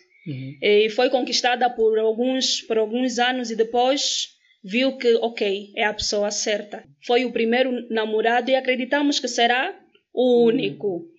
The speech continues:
Speaker 2: Então, muitas das vezes a gente se apressa.
Speaker 1: Uhum.
Speaker 2: A gente se apressa. Muitos namoram por carência, muitos namoram por necessidade, muitos namor-, namoram porque acham que o, essa é a pessoa certa para me bancar, se assim posso dizer.
Speaker 1: Ok.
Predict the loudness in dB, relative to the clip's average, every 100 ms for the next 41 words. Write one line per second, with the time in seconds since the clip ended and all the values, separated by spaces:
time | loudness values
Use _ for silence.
0 | -20 -6 -4 0 0 -2 0 2 2 2
1 | 0 0 0 0 0 -2 0 -2 0 -4
2 | -4 -12 -14 -16 -16 -8 -4 -2 0 -2
3 | 0 -4 -2 -4 -4 -4 -4 -4 -4 -2
4 | -2 0 -2 -2 -2 0 2 0 -2 -4
5 | -4 -8 _ -20 _ -2 -2 -2 -2 0
6 | 0 0 0 -2 -4 -8 -4 -2 0 -2
7 | -2 -2 -2 -2 -4 -2 -4 -4 -6 -2
8 | -2 -2 0 0 2 0 0 -4 -4 -6
9 | -10 -20 _ 0 0 2 0 0 -4 -4
10 | -6 -6 -6 -2 -2 -4 -12 -20 -20 -6
11 | -2 0 0 -2 0 0 0 -4 -6 -4
12 | -2 -4 -4 -4 -2 -2 -4